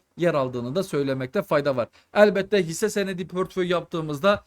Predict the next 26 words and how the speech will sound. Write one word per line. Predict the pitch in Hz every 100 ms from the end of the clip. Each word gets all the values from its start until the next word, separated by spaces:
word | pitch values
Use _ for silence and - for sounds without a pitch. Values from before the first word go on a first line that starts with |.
| _ -
sektörün | - 151 - 170 208 190
en | 190
iyilerini | 196 175 160 151 170 214 175
almaya | 165 160 170
çalışıyoruz. | - 151 135 135 139 208 - _ _ 147
E, | 156
o | 208
yüzden | 180 143 165 151
de | 156 196 - _
mutlaka | 180 190 175 143 180 - 151
sek-, | - - 151 - -
e, |
hisseyi | 135 160 - 156 175
almadan | 175 151 139
önce | 127 131 202
sektörüne | 185 - 151 156 143 147 160 165
göre | 147 190 170
bakmamız | 156 151 147 156
gerekecektir. | 127 110 107 104 104 98 - _ _
Hatta | - 165 196
şurada | 175 170 165 175 147
böyle | 170 185
bir | 170 135
değişiklik | 147 147 160 - 190 -
de |
yapayım. | 135 123 151 190